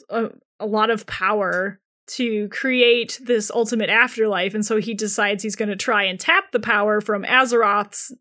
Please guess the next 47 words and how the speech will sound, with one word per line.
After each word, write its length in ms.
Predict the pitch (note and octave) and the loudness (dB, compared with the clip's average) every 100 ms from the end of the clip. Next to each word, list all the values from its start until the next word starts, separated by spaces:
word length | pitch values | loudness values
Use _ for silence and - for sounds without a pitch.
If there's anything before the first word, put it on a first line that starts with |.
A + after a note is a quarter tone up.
| - | -8
nascent 540 | A#3 G#3+ G#3+ G3 F3+ | -4 -4 -4 -8 -8
titan, 460 | - B3 - F3 E3+ | -4 -2 -2 -8 -6
right? 280 | F#3+ A#3 - | 0 0 4
So 80 | B3 | 2
he 80 | |
tries 240 | B3 C4+ C4+ | 4 0 0
to 80 | A#3+ | -4
suck 320 | - B3 - | -4 -4 -4
the 100 | A#3 | -4
soul 600 | - C#4 C4 A3+ G#3+ G#3+ - - - | 0 4 6 6 2 -2 -12 -20 -4
out 200 | B3 D#4 | 0 2
of 120 | E4 | 4
our 180 | D4+ C#4 B3+ | 4 4 4
world 560 | C#4 C4+ B3 A3+ A3+ - _ - | 2 2 4 2 -2 -18 _ -14
to 60 | |
power 440 | A3 - C4+ B3 A#3 | -6 0 2 4 2
his 360 | A#3 C4+ B3+ | 0 -2 0
new 200 | B3 B3 A3 | 2 2 2
version 480 | A3+ A3+ A3+ A#3 | 2 4 2 -2
of 140 | G#3 F#3+ | -4 -4
the 100 | G3+ | -2
afterlife. 500 | G3+ G3 G3 F3+ - | -4 -4 -6 -4 -2
Like, 160 | A3 | 0
that 140 | C4+ E4+ | 0 0
would 160 | F#4 | -2
be, 320 | B3 A3 G#3 G#3+ _ _ | -2 -2 -4 -6 _ _
I 60 | C#4+ | -2
mean, 100 | D4+ | 0
we've 140 | G4 | -2
seen 340 | - F#4+ F#4+ | -2 -2 0
how 140 | D4 C4+ | 0 -2
powerful 420 | - C4 B3+ B3 | 0 -2 0 -2
Azerite 480 | G3 G#3 G#3 F3 - | -4 -4 -4 -6 -8
is. 320 | - G#3+ - _ _ | -10 -12 -14 _ _
So 160 | C#4+ C#4+ | -2 -2
in 100 | C#4+ | 0
some 220 | G#4 F#4 | -2 0
ways, 180 | C4+ B3+ | 0 2
it 60 | |
would 80 | B3 | 2
make 200 | A#3 B3 | 2 0
sense 260 | - C#4 B3+ | 0 -2 0
that 120 | A#3 | 0
a 60 | G#3+ | 2
world 320 | G3 A#3+ B3 | 2 2 2
soul 340 | - A3 G#3+ F#3+ | 0 2 2 0
would 280 | F#3+ G3 | -4 -8